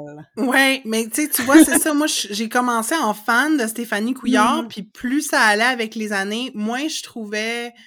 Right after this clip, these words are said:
Speaker 1: euh, ses storylines intéressantes, puis
Speaker 2: Ouais.
Speaker 1: moins je m'identifiais à elle. Puis,
Speaker 2: Ouais.
Speaker 1: euh, justement,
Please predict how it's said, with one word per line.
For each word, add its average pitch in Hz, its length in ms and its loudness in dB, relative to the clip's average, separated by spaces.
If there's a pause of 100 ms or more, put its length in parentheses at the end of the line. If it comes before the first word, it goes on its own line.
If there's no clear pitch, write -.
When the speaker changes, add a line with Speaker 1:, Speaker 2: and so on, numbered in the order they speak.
(360)
Speaker 1:
euh, 170 240 -4
ses 180 160 -8
storylines 196 600 -4
intéressantes, 208 840 -6
puis - 140 -8
Speaker 2:
Ouais. 196 180 0
Speaker 1:
moins 214 160 -2 (100)
je 220 140 -8
m'identifiais 202 640 -6
à 196 260 0
elle. 220 480 -4 (360)
Puis, 240 200 -4
Speaker 2:
Ouais. 180 120 0 (200)
Speaker 1:
euh, 175 420 -2 (420)
justement, 208 720 0